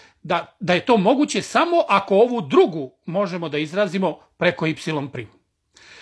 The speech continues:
Tako da, evo pod A. Dakle, posmatramo jednačinu f od x y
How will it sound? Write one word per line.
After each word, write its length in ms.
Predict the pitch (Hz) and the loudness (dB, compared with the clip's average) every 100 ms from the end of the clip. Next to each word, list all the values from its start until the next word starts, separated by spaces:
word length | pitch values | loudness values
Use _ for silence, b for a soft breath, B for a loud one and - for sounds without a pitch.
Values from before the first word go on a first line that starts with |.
| B - | B -2
Tako 220 | 247 302 | 2 2
da, 200 | 269 - | 2 2
evo 220 | 220 226 | 2 4
pod 200 | 214 202 | 2 0
A. 200 | 190 147 - _ _ _ _ | 2 0 -2 _ _ _ _
Dakle, 240 | 180 175 - | -8 -4 -2
posmatramo 480 | 220 311 285 233 | -2 -2 -2 -2
jednačinu 460 | 165 156 220 285 208 | -2 -2 -2 0 2
f 160 | 220 214 | 0 0
od 120 | 180 | -6
x 200 | 202 | -6
y 100 | - | -8